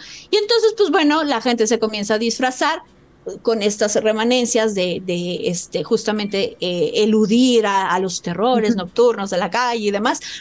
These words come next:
Speaker 1: Pero en los años sesenta, justamente, Halloween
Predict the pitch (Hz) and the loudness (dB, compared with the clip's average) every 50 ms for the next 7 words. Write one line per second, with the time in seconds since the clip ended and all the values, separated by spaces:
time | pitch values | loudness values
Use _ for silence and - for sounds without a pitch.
0 | - - _ - 359 359 359 370 370 370 370 381 370 - - 415 440 403 381 453 | -18 -14 _ -2 -2 0 0 0 2 2 2 2 0 0 0 0 0 2 2 2
1 | 440 - - 480 466 466 - - 480 427 381 - - 370 403 392 - 392 339 - | 2 4 2 2 2 2 2 0 0 0 0 0 0 -2 -2 0 0 -2 -2 0
2 | - - 339 349 320 330 302 302 302 294 294 285 - 359 330 294 285 254 262 269 | 0 -2 -2 0 2 2 2 2 2 0 -4 -2 -2 0 0 2 0 0 0 0
3 | 285 | -2